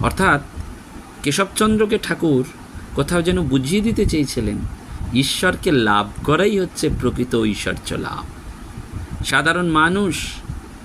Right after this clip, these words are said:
অর্থাৎ আমরা ভগবানের ঐশ্বর্যকে চাই, ভগবানকে চাই না,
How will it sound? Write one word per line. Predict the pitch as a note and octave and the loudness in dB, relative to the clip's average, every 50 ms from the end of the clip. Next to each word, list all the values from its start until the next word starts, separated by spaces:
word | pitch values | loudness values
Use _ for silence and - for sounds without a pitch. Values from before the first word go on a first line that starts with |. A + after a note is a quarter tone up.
| - - - - | -18 -16 -8 -4
অর্থাৎ | - - - E3 D3+ | -4 0 2 4 4
আমরা | C#3+ D3 D3+ E3 F3 E3 | 4 4 4 4 4 4
ভগবানের | C#3+ C#3 C#3+ D3 D#3 E3 F3 F3+ F3 E3 | 4 4 4 4 4 2 2 2 4 4
ঐশ্বর্যকে | E3+ G3 - - A#3 A#3 G3 F#3 G3 F3 F#3 D#3 | 4 2 4 4 2 2 4 2 0 2 2 0
চাই, | - - B2+ A#2 G#2+ | 2 2 2 2 2
ভগবানকে | G#2 A2 A2 A#2 B2+ D3 F3 G#3 A#3 G#3+ - C#3 | 2 2 2 4 4 6 6 4 4 2 0 0
চাই | - A2 G2 - | 0 0 -2 -2
না, | - - - | -4 -6 -8